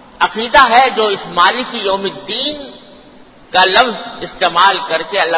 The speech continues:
تبارک و تعالیٰ نے توجہ دلائی ہے۔ قرآن کی سب سے پہلی سورت میں ہے، اس سورت میں جو ہر نماز کی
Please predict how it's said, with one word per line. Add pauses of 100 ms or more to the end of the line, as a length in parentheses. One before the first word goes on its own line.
تبارک
و
تعالیٰ
نے
توجہ
دلائی
ہے۔ (1800)
قرآن
کی
سب (100)
سے
پہلی (100)
سورت
میں
ہے، (720)
اس (100)
سورت (120)
میں (680)
جو
ہر (100)
نماز (180)
کی